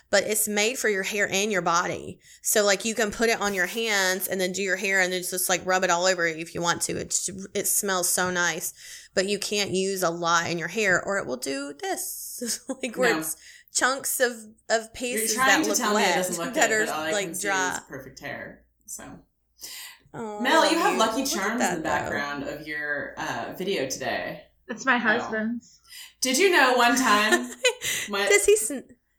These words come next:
Speaker 1: does he smack, does he leave 'em in there to snack on?
Speaker 3: I don't know. They've been here for a while,
Speaker 2: I've
Speaker 3: actually.
Speaker 2: never
Speaker 3: They're
Speaker 2: seen
Speaker 3: probably
Speaker 2: him
Speaker 3: old.
Speaker 2: there. So one time, uh, this is probably a couple years ago, uh, obvi-, yeah, Mackenzie,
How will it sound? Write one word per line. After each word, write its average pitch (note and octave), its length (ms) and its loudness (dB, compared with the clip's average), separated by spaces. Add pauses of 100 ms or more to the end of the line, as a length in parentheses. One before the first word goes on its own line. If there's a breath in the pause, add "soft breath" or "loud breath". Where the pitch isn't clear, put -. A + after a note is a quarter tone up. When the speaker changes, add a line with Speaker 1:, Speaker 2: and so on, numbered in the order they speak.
(140)
Speaker 1:
does D#4 160 0
he G4 100 8
smack, A#3 400 4 (200)
does C4 180 0
he D4+ 100 0
leave A3+ 360 0
'em B3 80 -4
in A#3 60 -2
there A3 120 2
to G3+ 60 0
snack G3 360 2
on? F4 300 0
Speaker 3:
I C#4 80 0
don't G#4+ 140 0
know. G3 360 0
They've C#4 160 4
been F#4 120 0
here C#5+ 180 4
for C4 80 4
a G#3 80 4
while, A#3 220 6
Speaker 2:
I've F#3+ 160 6
Speaker 3:
actually. C#4 160 -2
Speaker 2:
never - 20 -2
Speaker 3:
They're G#3 100 -2
Speaker 2:
seen - 100 -2
Speaker 3:
probably G#3+ 100 -2
Speaker 2:
him - 80 -4
Speaker 3:
old. A#3 100 0
Speaker 2:
there. G3 320 -6 (320)
So A3 240 -2
one A3+ 240 2
time, A#3 500 0 (120)
uh, F#3 400 0
this G3 200 0
is - 320 -6 (120)
probably E3+ 260 -4
a D3+ 80 -6
couple D3 180 -8
years C#3 280 -6
ago, B2+ 500 -6
uh, C#3+ 560 -2
obvi-, C3+ 220 -8 (160)
yeah, - 380 -8 (260)
Mackenzie, F#3 880 -4